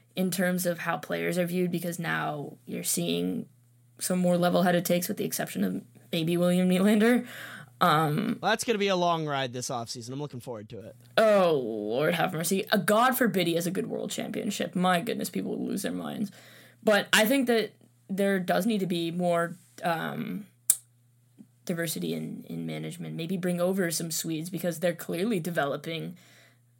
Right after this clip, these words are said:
Speaker 1: good players. Well, why not have a Swedish development coach? Or a Finnish development coach?
Speaker 2: It was, if you look at draft inefficiencies, it's basically just draft more Europeans. And the big one for me is, like, a lot of Swedes, especially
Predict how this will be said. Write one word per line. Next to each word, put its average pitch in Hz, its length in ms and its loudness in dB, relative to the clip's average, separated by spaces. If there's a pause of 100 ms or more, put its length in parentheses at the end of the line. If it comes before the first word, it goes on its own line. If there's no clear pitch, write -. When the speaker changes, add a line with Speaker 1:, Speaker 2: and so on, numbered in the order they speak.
(100)
Speaker 1:
good 190 180 2
players. 175 480 2
Well, 175 160 -2
why 175 160 -2
not 175 160 0
have 170 100 -4
a 175 40 -4
Swedish 165 360 -4
development 156 460 -4
coach? - 400 -14 (560)
Or 208 120 6
a - 40 4
Finnish 226 320 2
development 165 560 0
coach? - 360 -10 (800)
Speaker 2:
It - 60 -12
was, 151 80 -4 (160)
if 160 140 -2
you 185 100 2
look 202 140 0
at 196 80 -4
draft 156 280 2
inefficiencies, 175 720 -4
it's 139 80 -8
basically 170 380 -4
just 151 180 -6
draft 143 320 -2
more 165 140 0
Europeans. 147 580 -2
And 139 160 -2
the 123 40 -6
big 165 200 2
one 160 140 2
for 131 80 -10
me 165 140 0
is, 135 120 -2
like, 131 140 -4
a 117 60 -6
lot 151 280 2
of 143 80 -2
Swedes, 156 400 -4
especially 151 580 -4